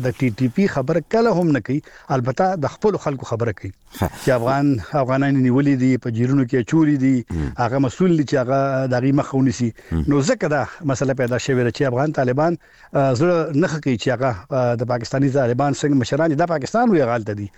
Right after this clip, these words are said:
Speaker 2: هم.
Speaker 1: چې د هغې مخه ونیسي او، آه، څنګه چې پاکستان غواړي هغه کار وشي.
Speaker 2: ها. لنډ غونته که راته ووایي، آیا تاسو ګڼئ چې مذاکرات د دې حل کېدای شي؟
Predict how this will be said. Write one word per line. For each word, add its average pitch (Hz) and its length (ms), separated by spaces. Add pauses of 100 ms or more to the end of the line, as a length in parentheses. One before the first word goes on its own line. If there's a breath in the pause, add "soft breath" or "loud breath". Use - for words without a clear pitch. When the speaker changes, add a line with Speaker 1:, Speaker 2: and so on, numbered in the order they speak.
(100)
Speaker 2:
هم. 82 140
Speaker 1:
چې 73 60
د 139 160
هغې 131 200
مخه 127 140
ونیسي 127 360
او، 98 120 (420 soft breath)
آه، 120 140
څنګه 127 260
چې 117 40
پاکستان 117 440
غواړي 110 180
هغه 107 100
کار 101 240
وشي. 101 220 (120)
Speaker 2:
ها. 92 180 (340 loud breath)
لنډ 156 380
غونته 95 300
که 87 120
راته 80 260
ووایي، 82 460
آیا 101 480 (680)
تاسو 101 280
ګڼئ 90 300
چې - 140
مذاکرات 87 640 (280)
د 71 240
دې 82 220
حل 82 220 (300)
کېدای 78 260
شي؟ - 180